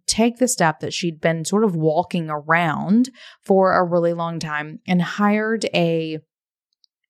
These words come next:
property management company to manage this property for her, because d-, her doing that job herself was completely out of line with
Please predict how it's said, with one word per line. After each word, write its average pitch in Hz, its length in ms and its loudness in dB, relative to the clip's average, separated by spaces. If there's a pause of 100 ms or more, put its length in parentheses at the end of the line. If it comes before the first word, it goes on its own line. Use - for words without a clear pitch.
(580)
property 202 420 2
management 170 600 0
company 151 520 -10
to 175 120 -8
manage 180 480 0
this 180 160 0
property 156 480 -2
for 214 380 2
her, 160 400 -4 (480)
because 190 580 2 (480)
d-, 180 220 -4
her 247 300 2
doing 196 340 2
that 160 260 0
job 151 340 0
herself 156 800 0 (320)
was 202 180 2
completely 254 800 0
out 180 180 4
of 175 80 0
line 156 400 0
with 214 160 -2